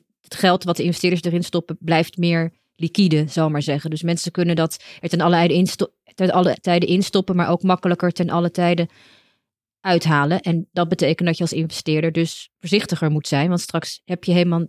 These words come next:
ga je verplichting aan die je niet kan waarmaken. En bij een closed-end fund zeggen mensen op voorhand toe, van zoveel ga ik daarin stoppen. En dat heeft ook gewoon een einddatum. Dan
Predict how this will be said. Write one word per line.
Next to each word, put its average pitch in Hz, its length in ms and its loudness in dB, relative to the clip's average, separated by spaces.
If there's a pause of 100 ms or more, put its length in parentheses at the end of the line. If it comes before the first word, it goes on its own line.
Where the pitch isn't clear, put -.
(260)
ga - 140 -6
je 170 60 0
verplichting 170 380 -4
aan 165 140 0
die 165 100 0
je 165 60 0
niet 165 100 -4
kan 160 160 -4
waarmaken. 170 500 0
En 175 80 -4
bij 160 100 -2
een 156 60 -6
closed-end 190 520 -2
fund 156 280 -4 (320)
zeggen 170 280 -2
mensen 165 240 -2
op - 60 -14
voorhand 165 440 0 (640)
toe, 285 320 0
van 165 260 -4
zoveel 180 400 2
ga 165 160 0
ik 156 120 -2
daarin 233 300 0
stoppen. 240 400 -2
En 175 120 2
dat 165 100 2
heeft 165 240 0
ook 165 120 -4
gewoon 160 260 -6
een 175 160 -8
einddatum. 196 640 2 (260)
Dan - 160 -20